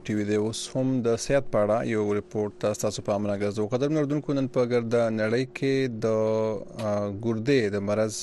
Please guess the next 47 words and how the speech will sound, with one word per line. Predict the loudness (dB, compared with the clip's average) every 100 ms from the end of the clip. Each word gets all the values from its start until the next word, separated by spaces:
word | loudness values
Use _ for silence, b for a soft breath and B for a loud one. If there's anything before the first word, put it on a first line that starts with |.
| -2
په | -2
هکله | 0 -2 0
د | 0
آګاهۍ | 0 -2 -2 -2
نړیواله | -2 0 0
ورځ | -2 -2
نمانځل | -4 -4 -4 -2
شوې | 0 2
ده. | 2 B B B B 0
او | 4 4 4
ډاکټران | 2 2 0 2
وایي | 2 2
چې | 0
په | 0 0
پاکستان | -2 -2 -2 0
کې | -2 0
هر | -2 2
کال | 2 2 0 -4 -2
شل | -2 0
زره | 2 0 -2
کسان | -4 0 0 0
د | -2 -2
ګردې | -2 0 -2 0 0
د | 0 0 -2 -2 0
ناروغو | 0 -2 -2 0 0
له |
وجې | -2 -4 -6 -4
ژوند | -4 -2
د | -2
لاسه | -2 -4 -6
ورکوي. | -4 -6 -8
آ، | -12 -18 -16 -8 -2 0 2 0
په | 0 2
دې | 4
اړه | 4 4
باندې | 2 2 0
یو | -2 -4
تفصیلي | -4 -2 0 0 0 -4
ریپورت | -2 0 0 -2
د | -2
ډیوه | -2 -2
ریډیو | -2 -2 -2 -2 -4
خبریال | -4 0 0 -2 -2
فیض | -2 -2 -4
ظفر، | -4 -6
آ، | -8 -8 -4 -2
وړاندې | -2 -4